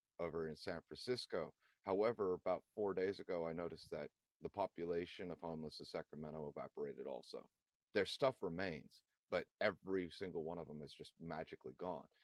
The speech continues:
Same thing with San Francisco. Now, here's the thing. We have to find those people. We absolutely have to find those people. Because, again, if you and I both are the only homeless people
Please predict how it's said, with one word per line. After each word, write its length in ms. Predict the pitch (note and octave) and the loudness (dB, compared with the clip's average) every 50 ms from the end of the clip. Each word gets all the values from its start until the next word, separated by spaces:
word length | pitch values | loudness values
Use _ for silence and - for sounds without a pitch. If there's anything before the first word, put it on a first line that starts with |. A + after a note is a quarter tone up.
| - - _ _ | -20 -20 _ _
Same 240 | - - A#2 A2+ A2 | -2 2 2 2 2
thing 180 | - A2 G#2 F#2+ | 2 -2 -2 -2
with 140 | F#2 E2+ - | -2 -6 -4
San 200 | - F#2+ F2 D#2 - | -4 -4 -4 -4 -6
Francisco. 460 | E2 - - G2 F#2 F2 - - C#2+ C2 C#2 | -10 -6 -2 -2 -2 -2 -4 -8 -8 -8 -4
Now, 160 | E2 F#2 F#2 F2+ | -2 -2 0 2
here's 260 | G#2 A2+ A#2 A2 - | 2 2 2 0 -4
the 60 | F2 - _ F2+ | -10 -4 _ -4
thing. 140 | D#2 C2+ C#2 - _ _ _ _ _ | -4 -4 -8 -14 _ _ _ _ _
We 160 | D#2 F#2 F#2+ | 0 0 2
have 240 | F#2 G#2 G2 G2 - | 2 0 0 0 -4
to 80 | - D2+ - | -8 -8 -6
find 200 | - D#2+ E2 D#2+ | -4 -4 -2 -4
those 160 | D#2 D2 C#2+ - - | -4 -6 -8 -10 -12
people. 300 | C#2+ - - _ - - _ _ _ _ _ _ _ _ _ _ _ _ _ _ _ _ | -14 -14 -14 _ -20 -20 _ _ _ _ _ _ _ _ _ _ _ _ _ _ _ _
We 120 | - F#2+ - - - | 2 2 4 4 6
absolutely 560 | A#2 A#2+ - - - A#2 A2 G#2+ G2+ - G2 | 4 4 4 2 -4 0 2 2 2 2 0
have 160 | F#2+ F#2 - | 0 -2 -2
to 80 | - _ _ | -4 _ _
find 180 | G2+ G2+ G2 F#2+ | 0 0 0 -2
those 140 | F#2 - - | -4 -4 -4
people. 380 | - A2+ A#2 - _ - - - _ _ _ - - - _ | -4 -4 -4 -4 _ -12 -12 -12 _ _ _ -20 -20 -4 _
Because, 240 | G2 F2+ - G2+ F2 | -2 0 0 -2 -2
again, 380 | F2+ D2+ A2+ A#2+ A2+ E2+ D#2+ D2 - _ _ _ | -2 -2 0 0 0 0 -2 -4 -8 _ _ _
if 140 | F2 F2 - - B1+ C#2+ D#2 D2+ | 0 0 0 -2 -10 -12 -10 -4
you 240 | E2+ G#2 B2+ C3 C#3 | 0 2 4 4 4
and 80 | C3+ | 4
I 220 | C3 B2 A2 G2 F2 D#2+ - | 2 2 2 2 0 0 0
both 220 | F#2+ G2 G2 F#2 - - | 2 4 4 2 2 0
are 80 | F2+ E2+ | 0 0
the 140 | D#2+ D#2+ | 0 0
only 260 | E2 E2+ F#2+ G#2+ G#2+ G2+ | -2 -2 -4 -4 -2 -2
homeless 340 | G#2 G2+ G2 F#2+ F#2 - - - | -2 -2 -4 -6 -8 -8 -4 -4
people 240 | F#2 E2+ - D#2+ | -4 -2 -2 -4